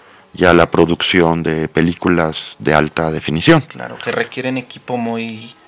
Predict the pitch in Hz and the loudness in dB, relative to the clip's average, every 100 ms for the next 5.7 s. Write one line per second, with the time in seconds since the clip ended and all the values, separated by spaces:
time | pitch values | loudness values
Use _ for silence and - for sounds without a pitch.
0 | _ 117 117 110 104 92 90 98 92 78 | _ -14 -12 -10 -6 -4 -2 0 0 -2
1 | 67 113 107 131 151 151 143 - 156 160 | -4 2 6 6 8 6 6 6 8 8
2 | 170 107 104 107 92 95 104 95 98 107 | 8 4 4 2 2 2 4 6 6 6
3 | 95 87 120 117 98 82 82 95 98 104 | 8 8 8 6 2 0 0 2 2 2
4 | 101 95 95 101 101 - 98 104 98 - | 0 0 2 4 4 4 2 2 0 -2
5 | - - 90 90 101 131 | -2 -2 -2 0 0 0